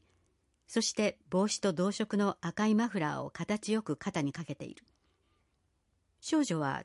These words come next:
たちまちにして戸田と直の落ち着いた会話に滑り込んだ。戸田は赤い帽子の少女に向かって、ノックもせずに黙っていきなり部屋へ入ってきたことに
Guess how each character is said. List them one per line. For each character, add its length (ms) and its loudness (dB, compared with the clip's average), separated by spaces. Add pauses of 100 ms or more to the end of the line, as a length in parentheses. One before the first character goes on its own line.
た 120 -2
ち 120 0
ま 120 6
ち 120 2
に 120 4
し 120 -6
て 360 -8
戸 140 0
田 140 2
と 180 0
直 220 2
の 140 0
落 220 -6
ち 0 -
着 140 -4
い 40 -4
た 120 -4
会 240 -4
話 120 -2
に 200 0 (340)
滑 180 2
り 100 -4
込 160 0
ん 40 2
だ。 140 -18 (1700)
戸 120 0
田 120 4
は 260 2 (160)
赤 260 0
い 60 2
帽 120 2
子 140 0
の 80 2
少 220 0
女 80 -2
に 100 0
向 80 2
か 120 -6
っ 60 -8 (140)
て、 160 -8 (380)
ノ 120 6
ッ 20 -12
ク 140 -2
も 100 2
せ 140 -4
ず 100 -6
に 160 0
黙 240 4
っ 80 0
て 120 -6
い 60 -4
き 120 0
な 100 4
り 200 -2 (160)
部 60 4
屋 140 4
へ 80 0
入 160 2
っ 60 -12
て 120 -8
き 60 -12
た 120 -6
こ 80 -10
と 120 -2
に 160 -2